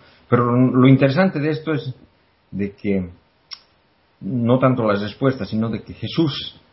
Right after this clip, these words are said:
estaba activo con sus discípulos, así como los fariseos tenían sus discípulos, con el Juan también estaba activo con los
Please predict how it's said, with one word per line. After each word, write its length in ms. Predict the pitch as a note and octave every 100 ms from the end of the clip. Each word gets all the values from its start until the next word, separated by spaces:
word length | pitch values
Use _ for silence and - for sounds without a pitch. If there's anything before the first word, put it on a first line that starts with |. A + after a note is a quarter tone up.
| _ -
estaba 340 | - F3 C3+
activo 360 | - F3+ D#3 B2
con 180 | A#2
sus 160 | G#2 G#2
discípulos, 680 | G#2 D#3 F#3+ F#3 G3+ G3+ - _ _ _ _ _
así 220 | - A#2 B2
como 240 | D#3 A2+
los 140 | F2+
fariseos 640 | - F2+ - D#3 A3 G3 -
tenían 280 | F2+ D#3
sus 200 | - G2
discípulos, 580 | C3 C3+ D#3+ D#3 D#3+ D3+ - _ _ _ _
con 140 | G#2+ G2+
el 320 | F#2+ F#2 F2
Juan 400 | - D#3 C4 B2+
también 460 | A2 G2+ G#2+ G2+
estaba 340 | F#2+ - A2+ C3+
activo 360 | - C4 B3
con 140 | D#3+ D3+
los 600 | D3 - - - _